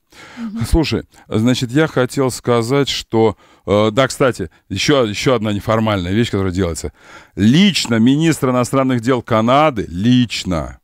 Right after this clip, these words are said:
Speaker 2: вывозила и помогала, и организовала операцию по спасению двух, э, двадцати, простите, двадцати, э, геев из Чечни,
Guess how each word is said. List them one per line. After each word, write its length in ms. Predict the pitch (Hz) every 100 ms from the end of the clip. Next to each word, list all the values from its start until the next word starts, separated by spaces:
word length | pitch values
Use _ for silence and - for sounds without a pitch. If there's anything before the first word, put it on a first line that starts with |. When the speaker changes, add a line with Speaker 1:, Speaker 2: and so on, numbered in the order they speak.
| _ _ _ -
Speaker 2:
вывозила 1000 | 85 104 110 110 78 92 143 139 101 85
и 60 |
помогала, 840 | 85 98 101 104 95 123 131 113 90
и 20 |
организовала 640 | 92 98 104 104 107 95
операцию 520 | 90 104 120 131 117
по 120 | - 98
спасению 760 | - 104 - 123 120 110 92 _ _ - _ -
двух, 600 | 85 98 113 135 - - _ _
э, 680 | - 65 87 87 85 - 90
двадцати, 440 | 101 127 - - 151
простите, 420 | 117 120 113 98
двадцати, 1000 | 87 110 - - 123 - 143 156 110 131 _ _ _ _ _ _ _ _ -
э, 180 | 82 95
геев 580 | 90 120 135 123 104
из 180 | - 104
Чечни, 600 | - 107 - 101 82 71